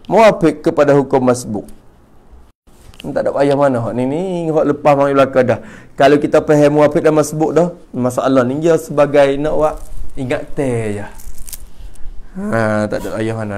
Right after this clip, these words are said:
dah. Dah, Aminah. Yalah nak ni.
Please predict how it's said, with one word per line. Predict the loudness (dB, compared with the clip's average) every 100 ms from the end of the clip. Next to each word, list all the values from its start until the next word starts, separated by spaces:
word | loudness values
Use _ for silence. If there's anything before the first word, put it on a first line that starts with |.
| -12
dah. | -18 -20 -20 -20 -20 -20 -20 -18 -4
Dah, | 0
Aminah. | 2 4 4 4 0 -14 -20 -20 -20 -20 -20 -20 -20 -20 -20 -20 -20 -20 -20 -20 -20 -16 -6
Yalah | -4 -2
nak | -4
ni. | -6